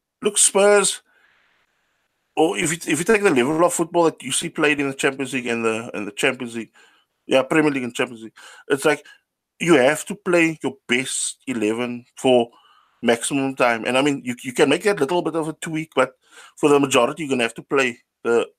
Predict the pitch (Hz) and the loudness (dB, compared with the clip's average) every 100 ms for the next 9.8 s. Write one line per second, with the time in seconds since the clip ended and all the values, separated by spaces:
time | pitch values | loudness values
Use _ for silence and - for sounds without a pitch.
0 | _ - - - _ _ _ _ _ _ | _ -8 -8 -8 _ _ _ _ _ _
1 | _ - 147 131 131 - 131 110 - - | _ -4 0 2 0 -4 -4 -4 -8 -20
2 | - 131 143 147 - 196 196 - 190 170 | -8 2 4 4 4 4 4 2 4 4
3 | 160 151 120 127 131 127 143 120 110 120 | 2 -2 -2 -2 -2 -4 -6 -4 -4 -4
4 | 156 135 135 127 123 120 _ _ _ _ | -4 0 0 0 -2 -4 _ _ _ _
5 | _ _ _ _ _ _ _ 160 143 143 | _ _ _ _ _ _ _ 2 2 2
6 | 180 - 185 175 160 185 180 143 127 135 | 2 4 2 2 -4 -6 -6 -8 -12 -12
7 | 175 143 123 135 165 - _ - 117 127 | -12 -4 -2 -2 -6 -16 _ -14 -10 -8
8 | 120 147 131 120 131 160 151 - _ - | -8 -8 -6 -4 -2 -2 -4 -10 _ -18
9 | - - 143 139 139 110 113 120 | -10 0 2 2 0 0 -2 -4